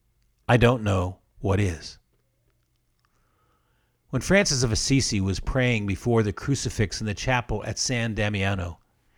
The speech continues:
he heard the Lord speak to him to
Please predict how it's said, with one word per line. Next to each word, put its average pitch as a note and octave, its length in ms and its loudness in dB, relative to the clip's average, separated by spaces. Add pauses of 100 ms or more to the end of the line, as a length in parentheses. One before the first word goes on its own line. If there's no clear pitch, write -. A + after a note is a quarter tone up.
(280)
he D#3+ 180 6
heard E3+ 540 6
the C3+ 120 4
Lord C#3 340 6
speak - 400 2
to B2+ 140 0
him F2 400 0 (640)
to A#2 400 4